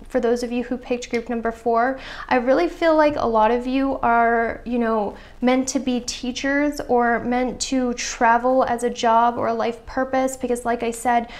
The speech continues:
your personality and your best and worst traits relates to your life purpose and why you're here. And with Jupiter, I really feel like you are meant to,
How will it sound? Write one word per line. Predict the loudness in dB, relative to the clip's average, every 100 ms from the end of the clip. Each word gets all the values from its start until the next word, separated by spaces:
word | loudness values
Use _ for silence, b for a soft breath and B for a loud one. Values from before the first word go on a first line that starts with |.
| B
your | 0 0
personality | 0 -4 -2 -2 -2 2 2 0 -2 -4 B B B -20 -10
and | -2 0
your | 2 0 -2 -10 -4
best | 0 0 -2
and | -2
worst | 0 -2 -6
traits | -4 0 0 -2 -10
relates | -2 2 4 4 0 -4
to | -4 -2
your | -2 0
life | 0 -2
purpose | -6 -6 -6 -6
and | -4 -2
why | -2
you're | -4
here. | -4 -2 0
And | 0 -2 -2
with | -2 -4
Jupiter, | -6 -4 -2 0
I | 0
really | -4 -4 -2 2 2
feel | 0 0 2
like | 2 0
you | 0 0
are | 0
meant | 0 0 -2 -4 B B B
to, | -8 -2 0 0 -2